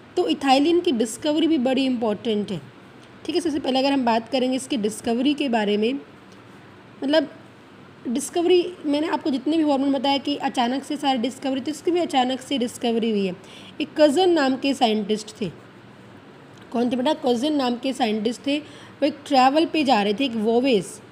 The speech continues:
एक यात्रा पर जा रहे थे। तो वहाँ पे वो fruits लेके गए। क्या लेके गए वो वहाँ पे? fruits लेके गए। तो जो fruit की basket थी,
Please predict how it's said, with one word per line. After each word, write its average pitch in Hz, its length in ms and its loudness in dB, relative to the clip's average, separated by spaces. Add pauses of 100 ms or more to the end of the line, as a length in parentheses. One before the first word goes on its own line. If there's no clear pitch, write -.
(340)
एक 269 140 -4
यात्रा 233 540 2
पर 277 160 0
जा 208 220 2
रहे 196 160 0
थे। 262 200 -4 (340)
तो 262 60 -6
वहाँ 254 140 6
पे 262 100 0
वो 330 120 4
fruits 339 600 2
लेके 262 280 0
गए। 180 180 -2 (460)
क्या 262 140 4
लेके 262 260 2
गए 262 140 4
वो 262 160 2
वहाँ 233 200 2
पे? 302 240 2
fruits 285 520 -2
लेके 214 300 0
गए। 180 120 -2
तो - 460 -8
जो 320 60 2
fruit 311 380 0
की 349 120 4
basket 208 640 0
थी, - 240 -10